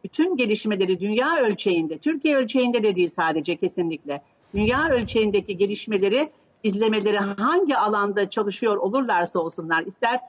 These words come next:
temel doğa bilimleri, temel insan ve toplum bilimleri, ister sağlık alanı, ister sanat alanı,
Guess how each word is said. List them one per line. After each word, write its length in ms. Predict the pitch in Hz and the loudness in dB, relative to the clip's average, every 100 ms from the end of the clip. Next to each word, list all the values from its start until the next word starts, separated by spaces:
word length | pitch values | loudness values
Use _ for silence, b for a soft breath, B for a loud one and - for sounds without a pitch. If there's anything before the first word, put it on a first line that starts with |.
| B _ | B _
temel 300 | 220 220 226 | -2 0 0
doğa 240 | 226 226 226 | 0 0 0
bilimleri, 440 | 220 226 226 226 | -4 -2 -4 -4
temel 340 | 226 202 214 220 | -6 -2 -2 -2
insan 380 | 220 220 233 | -6 -2 -2
ve 120 | 226 226 | 0 -2
toplum 340 | 226 - 240 226 | -4 -6 -16 -14
bilimleri, 320 | 226 226 233 | -8 -4 -4
ister 360 | 214 - 220 | -6 -2 -2
sağlık 480 | 233 220 208 226 - | 0 0 0 0 -2
alanı, 260 | 226 233 233 | -2 -2 -4
ister 300 | - 220 226 | -6 -4 -2
sanat 420 | 226 220 220 175 | -4 -4 -4 -4
alanı, 320 | 165 151 147 | -6 -6 -8